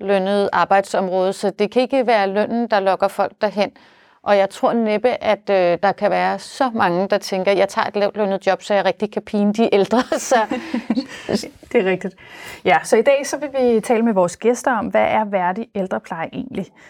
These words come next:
Speaker 2: Øh, og hvorfor er det, at når nu det lyder relativt enkelt, at det så kan være så svært? Øh, og vi kommer især til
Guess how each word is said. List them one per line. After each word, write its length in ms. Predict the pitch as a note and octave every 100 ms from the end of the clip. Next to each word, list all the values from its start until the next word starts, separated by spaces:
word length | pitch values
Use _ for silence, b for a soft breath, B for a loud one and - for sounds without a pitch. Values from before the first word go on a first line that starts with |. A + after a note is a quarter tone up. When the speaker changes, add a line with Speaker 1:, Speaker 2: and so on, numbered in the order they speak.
| B
Speaker 2:
Øh, 220 | - G3 F#3+
og 80 | G#3
hvorfor 480 | G#3 A3 - B3 -
er 160 | G3+
det, 180 | F#3+ G#3+ -
at 140 | G#3+
når 120 | G#3
nu 160 | G3+ A#3
det 140 | B3
lyder 280 | A3+ C4+ B3 G#3+
relativt 420 | G3 G3+ - A#3
enkelt, 400 | - C#4 - C4+ -
at 120 | A3+
det 100 | A#3
så 120 | -
kan 220 | G3 - F#3+
være 300 | F3+ F#3 F#3
så 220 | - G#3+
svært? 420 | G3+ F#3+ - - -
Øh, 300 | G#3 F3 F3
og 160 | - F#3
vi 260 | G#3 G3
kommer 260 | G3 - G#3
især 280 | F#3+ - B3+
til 300 | - B3